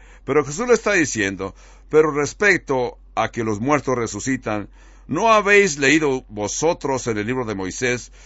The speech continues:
como le habló Dios en la zarza diciendo, 'Yo soy el Dios de Abraham, yo soy el Dios de Isaac, yo soy el Dios de Jacobo'"? Así pues,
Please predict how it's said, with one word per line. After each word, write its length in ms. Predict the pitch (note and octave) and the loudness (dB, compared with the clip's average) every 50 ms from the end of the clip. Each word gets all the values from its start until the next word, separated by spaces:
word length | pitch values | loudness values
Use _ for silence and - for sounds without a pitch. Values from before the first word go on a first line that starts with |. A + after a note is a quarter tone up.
| - - - - - - | -20 -20 -20 -20 -20 -12
como 440 | - - B2+ B2 A2+ A#2 A#2 A#2 A#2 | -4 0 0 0 2 0 0 0 0
le 120 | A#2 A#2 | 0 0
habló 380 | A2+ A2 A2 A#2 C#3+ E3 E3+ E3 | 0 0 0 2 4 4 4 6
Dios 440 | D3 D3 D3 D3+ D#3 D#3 D3+ - - | 4 4 4 4 4 4 2 0 -4
en 100 | C3 A#2 | -4 -4
la 100 | A2+ G#2+ | -4 -4
zarza 420 | - - C3 C#3 C#3 - - C3 A#2 | -4 -2 -2 -2 -2 -2 -4 -6 -4
diciendo, 680 | G2+ G2+ - - B2 B2 A2+ G2+ F#2+ D#2 E2+ D#2+ D2+ | -4 -6 -8 -4 -2 0 0 0 -2 -4 -6 -8 -8
'Yo 240 | E2 F2 A#2 C3+ C3 | -6 -4 -2 -2 -2
soy 420 | - - - A#2 A2+ A2 G#2+ G2 | -2 -4 -4 -4 -4 -4 -4 -4
el 160 | G2+ G2 F#2+ F2 | -6 -6 -6 -6
Dios 280 | F2 G2+ G2+ G2 D#2+ | -6 -6 -6 -6 -6
de 100 | D#2 F2+ | -6 -8
Abraham, 500 | E2+ E2 - - F#3+ A3 A3 A3 A3+ - - - - - - - - - - - - | -8 -6 -2 0 0 0 0 -2 -6 -10 -16 -20 -20 -20 -20 -20 -20 -20 -20 -16 -8
yo 180 | G#2 G#2+ A#2 A2 | -2 0 0 0
soy 360 | - - - B2 B2 A#2 A2 | 0 0 -2 0 0 2 0
el 140 | A2 A2 G#2 | 0 -2 -2
Dios 280 | G2 A2 A2 A2 G2 | -2 -2 -2 -2 -2
de 100 | F2+ F#2+ | -4 -6
Isaac, 460 | F#2 F#2+ - - - A#3 A3+ A#3+ A#3 - - - - - - - - - - | -6 -6 -8 -4 -2 -2 -2 -2 -4 -8 -14 -20 -20 -20 -20 -20 -20 -14 -6
yo 160 | - A2+ A#2 | -2 -2 -2
soy 260 | A2 - A#2+ B2 A#2+ | 0 0 -2 -2 0
el 100 | G#2+ G#2 | 0 -2
Dios 220 | G2+ A2 A#2 A#2+ G#2+ | 0 -2 -2 -2 -2
de 280 | G2 A2 G#2 F#2 - - | -2 -2 -2 -2 -4 -10
Jacobo'"? 1400 | - - F#2 E2 D#2+ D#2 - - - - A#2+ C3 C3+ C3+ A#2 A2 A2 G#2+ G2+ F#2+ F#2 F2 E2 D2 C#2 C2+ C2 - - - - - - - - - - - - | -12 -8 -6 -6 -6 -8 -12 -16 -10 -4 -2 -2 -2 -2 -2 -4 -4 -2 -2 -2 -2 -4 -4 -8 -8 -12 -16 -20 -20 -20 -20 -20 -20 -20 -20 -20 -20 -18 -10
Así 300 | - G#2 G#2+ - D3+ D#3 | -8 -6 -2 0 0 -2
pues, 640 | - - C3+ C3+ A#2 F#2+ D#2+ - - - - - | -2 0 2 2 2 2 2 -2 -8 -12 -14 -18